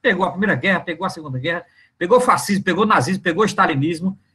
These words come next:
é, pegou a renovação do marxismo, pegou a década de sessenta, pra você ter uma ideia, ele pegou mais de sessenta e oito. Eu, eu diria que foi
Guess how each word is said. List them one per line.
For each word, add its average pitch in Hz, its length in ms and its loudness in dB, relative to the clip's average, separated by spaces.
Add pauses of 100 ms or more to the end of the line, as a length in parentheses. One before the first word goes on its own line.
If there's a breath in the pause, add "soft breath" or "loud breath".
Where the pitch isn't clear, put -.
(240)
é, 180 80 2
pegou 202 300 4
a 247 40 8
renovação 226 520 2
do 208 100 -2
marxismo, 185 520 -2
pegou 208 440 0 (280)
a 220 80 4
década 254 240 0
de - 40 -14
sessenta, 226 480 0
pra - 140 -4
você 247 180 0
ter 254 100 0
uma 240 60 2
ideia, 165 360 2 (160 loud breath)
ele 233 160 6
pegou 226 340 2
mais 220 280 4
de - 20 -8
sessenta 180 240 -6
e 127 80 -4
oito. 101 160 -12 (500)
Eu, 175 180 -2
eu 202 140 2
diria 196 240 0
que 226 80 -8
foi 196 260 2